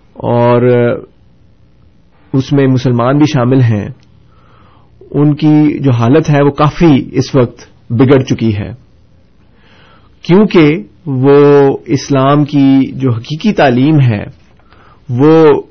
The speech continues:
اس سے پرے ہٹ کے ہیں، اس لیے انہیں ضرورت تھی کہ کوئی، آ، امام آتا وقت کا، اللہ تعالیٰ کی طرف سے ہدایت پایا ہوا اور انہیں وہ سیدھے راستے پر لے کر آتا۔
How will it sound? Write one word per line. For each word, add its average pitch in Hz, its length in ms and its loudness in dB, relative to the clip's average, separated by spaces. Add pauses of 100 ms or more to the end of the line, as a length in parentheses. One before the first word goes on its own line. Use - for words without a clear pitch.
(140)
اس 135 120 -2
سے 143 420 2
پرے 147 280 0
ہٹ 165 220 0
کے 143 120 -2
ہیں، 123 220 -2 (800)
اس 175 240 -4
لیے 156 360 2 (440)
انہیں 151 240 2
ضرورت 151 440 2
تھی 120 200 -4 (440)
کہ 139 120 -2
کوئی، 147 540 2 (240)
آ، 107 140 -12
امام 127 560 -2 (100)
آتا 131 440 0 (200)
وقت 127 240 -6
کا، 123 260 -2 (720)
اللہ 127 180 2
تعالیٰ 127 340 0
کی 127 80 -2
طرف 127 240 -2
سے 131 140 -2
ہدایت 117 400 0
پایا 120 220 0
ہوا 113 280 0 (760)
اور 123 200 0
انہیں 131 360 2
وہ 123 100 -2
سیدھے 135 460 2 (280)
راستے 120 320 -2
پر 113 160 -4
لے 113 380 -4
کر 113 140 -4
آتا۔ 92 240 -8